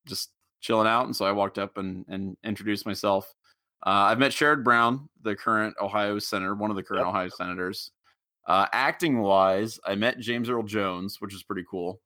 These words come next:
Speaker 2: That's pretty good. Now, how do you meet James Earl Jones?
Speaker 1: He was, he came to Ohio State to speak, and he was, he wasn't really talking about acting. He was just talking about, you know, being a,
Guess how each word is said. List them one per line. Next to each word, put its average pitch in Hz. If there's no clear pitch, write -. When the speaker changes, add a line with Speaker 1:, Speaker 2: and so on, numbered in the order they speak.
Speaker 2:
That's 190
pretty 117
good. 98
Now, 107
how 131
do 175
you 180
meet 151
James 135
Earl 120
Jones? 107
Speaker 1:
He 240
was, 254
he 175
came 233
to 214
Ohio 165
State 156
to 120
speak, 131
and 113
he 113
was, 147
he 131
wasn't 151
really 123
talking 104
about 95
acting. 120
He 98
was 95
just 95
talking 95
about, 92
you 90
know, 90
being 90
a, 90